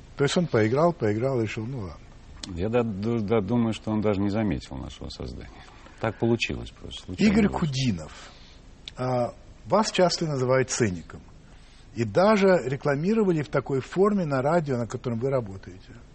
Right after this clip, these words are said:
Speaker 1: Как вы к этому относитесь? Нравится ли вам это? Не кажется ли вам, что зачастую циник — это человек, оторванный от реальности, словно не признающий чужую боль, чужие страдания? То есть человек,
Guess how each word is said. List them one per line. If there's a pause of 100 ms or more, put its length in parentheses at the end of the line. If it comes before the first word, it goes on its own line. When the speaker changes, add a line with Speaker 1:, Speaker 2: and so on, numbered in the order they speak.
(1200)
Speaker 1:
Как
вы
к
этому
относитесь? (540)
Нравится
ли
вам
это? (680)
Не
кажется
ли
вам,
что
зачастую
циник —
это
человек, (420)
оторванный
от
реальности, (420)
словно
не
признающий
чужую
боль, (340)
чужие
страдания?
То
есть
человек,